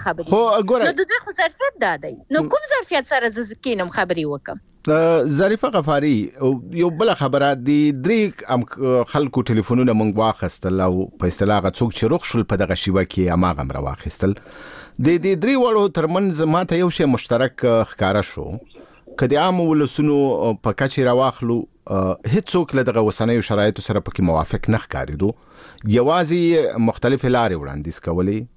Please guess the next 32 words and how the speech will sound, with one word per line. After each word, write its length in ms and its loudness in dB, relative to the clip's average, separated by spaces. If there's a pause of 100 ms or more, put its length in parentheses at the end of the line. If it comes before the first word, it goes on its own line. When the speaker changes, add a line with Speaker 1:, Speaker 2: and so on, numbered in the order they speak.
(120)
Speaker 2:
ځینې 200 2
انتقادونه 560 2
به 100 0
یې 40 4
هم 80 4
لرل، 280 2
خو 380 0
ټولو 300 2
ویل 220 4
چې 120 -4
باید 240 -2
ښځې 340 -2
زده 120 0
کړې 180 0
وکړي، 380 0
تعلیم 400 0
وکړي، 320 0 (440)
خبرې 260 0
ورسره 320 0
وشي، 380 0 (580)
د 40 0
کار 260 -2
حق 280 -2
ورکړل 340 0
شي. 300 -2 (840)
فکر 260 -2
کوئ 480 2
چې 280 -4
په 140 -2
افغانستان 680 0
کې 100 -6
دننه 540 0